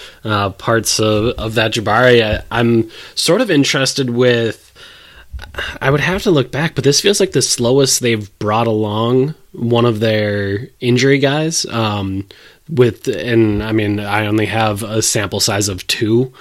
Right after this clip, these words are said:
<laughs> um, Jabari Parker coming back from a serious injury and Chris Middleton coming back from a serious injury, but it feels like they ramped both of those guys up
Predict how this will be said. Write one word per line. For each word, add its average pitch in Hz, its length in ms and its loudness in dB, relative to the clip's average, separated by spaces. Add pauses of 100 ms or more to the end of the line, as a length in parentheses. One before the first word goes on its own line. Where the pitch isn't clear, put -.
<laughs> - 160 -20 (200)
um, 123 200 2
Jabari 110 360 0
Parker 104 280 -2
coming 110 240 -4
back 107 180 -2
from 113 120 -4
a 107 60 0
serious 113 320 0
injury 107 300 0
and 101 100 -4
Chris 104 200 -4
Middleton 110 320 0
coming 120 200 0
back 113 160 -2
from 123 120 0
a 117 40 0
serious 120 340 2
injury, 127 280 2
but 110 220 -2 (380)
it 131 100 -2
feels 185 300 -2
like 240 180 -4
they 139 120 2
ramped 117 420 -2 (320)
both 131 280 -4
of 123 80 -4
those 117 280 0
guys 110 460 -4
up 120 420 -4